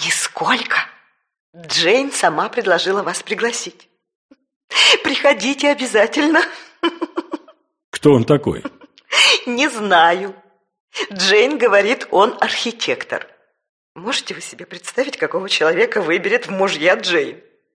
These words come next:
Speaker 2: Вечер у меня был свободен, а что обед у миссис Тауэр будет отменный, я не сомневался. Когда я пришел, миссис Тауэр, блистательная, в легком свободном платье, которое, правда, естественней выглядело бы на женщине чуть помоложе,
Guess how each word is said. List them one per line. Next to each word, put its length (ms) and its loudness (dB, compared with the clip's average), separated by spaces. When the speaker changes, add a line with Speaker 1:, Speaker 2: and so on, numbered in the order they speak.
Speaker 2:
Вечер 460 8
у 120 4
меня 260 8
был 160 6
свободен, 680 6
а 100 0
что 240 4
обед 320 8
у 40 6
миссис 360 4
Тауэр 420 4
будет 280 4
отменный, 560 8
я 280 4
не 140 6
сомневался. 720 -2
Когда 260 8
я 160 8
пришел, 640 2
миссис 560 6
Тауэр, 640 4
блистательная, 1120 0
в 140 2
легком 440 8
свободном 640 4
платье, 680 0
которое, 400 8
правда, 420 6
естественней 1120 6
выглядело 580 8
бы 140 6
на 120 4
женщине 600 4
чуть 240 0
помоложе, 640 6